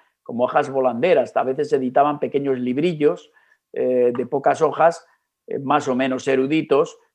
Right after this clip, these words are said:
que contenían no solo imágenes, sino también, eh, textos interesantes que podrían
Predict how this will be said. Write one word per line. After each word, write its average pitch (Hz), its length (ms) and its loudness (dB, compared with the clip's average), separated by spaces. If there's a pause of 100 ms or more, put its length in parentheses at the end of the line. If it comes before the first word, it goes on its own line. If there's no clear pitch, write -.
que 113 440 2
contenían 127 720 -2 (240)
no 117 160 -6
solo 127 260 0
imágenes, 127 540 -2
sino 110 220 -8
también, 113 460 -6 (300)
eh, 98 560 0
textos 127 540 -2 (180)
interesantes 123 840 -4
que - 120 -4
podrían 120 580 -4